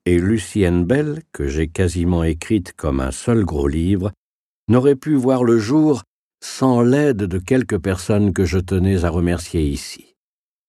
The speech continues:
Je ne l'avais pas fait à la fin d'Angor volontairement, car c'est en cette place que l'histoire de l'homme en noir se clôt vraiment. En particulier, les docteurs Tournel, Delannoy, Strecker,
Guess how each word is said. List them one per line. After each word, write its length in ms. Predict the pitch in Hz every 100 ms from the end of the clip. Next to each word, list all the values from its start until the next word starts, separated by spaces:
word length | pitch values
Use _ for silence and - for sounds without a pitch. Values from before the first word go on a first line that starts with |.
| _ _ _ -
Je 200 | 95 113
ne 140 | 127 123
l'avais 260 | 117 120
pas 220 | 95 107
fait 420 | 98 - 135 123 73
à 80 |
la 120 | 65 69
fin 200 | 82 73
d'Angor 540 | 69 76 104 107 76
volontairement, 760 | 76 80 78 80 67 76 92 95 _ -
car 240 | 104 92
c'est 320 | 82 - 85 85
en 100 | 80
cette 260 | - 78
place 400 | - 107 82 -
que 120 | -
l'histoire 520 | 73 71 - - 85 67
de 80 |
l'homme 280 | 65 87 90
en 120 | 78
noir 580 | 76 80 98 98 87 80 -
se 180 | - 90
clôt 420 | - - 98 87
vraiment. 480 | 65 71 71 62 - _ _ _ _ _ _ _ _ _ _ _ _ _ _
En 100 | 113
particulier, 840 | 113 127 143 131 123 131 147 147 - _
les 120 | 110 113
docteurs 400 | 117 - 120 -
Tournel, 640 | 131 110 80 67 - - _ _ _
Delannoy, 560 | 82 101 107 113 92 - - _ _ _ -
Strecker, 760 | - - 131 131 64 60 -